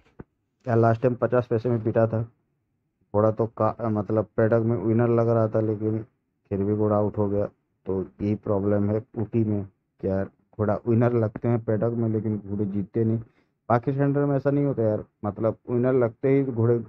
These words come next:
आराम से जीत जाते हैं। इधर तो कुछ अलग ही level की बक-, बकवास है। तो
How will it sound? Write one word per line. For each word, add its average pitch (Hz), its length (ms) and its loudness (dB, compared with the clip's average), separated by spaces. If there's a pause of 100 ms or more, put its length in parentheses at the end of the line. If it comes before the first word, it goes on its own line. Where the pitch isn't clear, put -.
(120)
आराम 117 300 0
से 120 100 0
जीत 110 260 -4
जाते 107 260 0
हैं। 113 140 2
इधर 110 180 2
तो 113 220 -4 (340)
कुछ 107 120 -4 (120)
अलग 107 260 0
ही 117 60 0
level 107 360 0
की 101 220 -4
बक-, 95 300 -6 (280)
बकवास 95 520 -2
है। 92 100 -2
तो - 1500 -6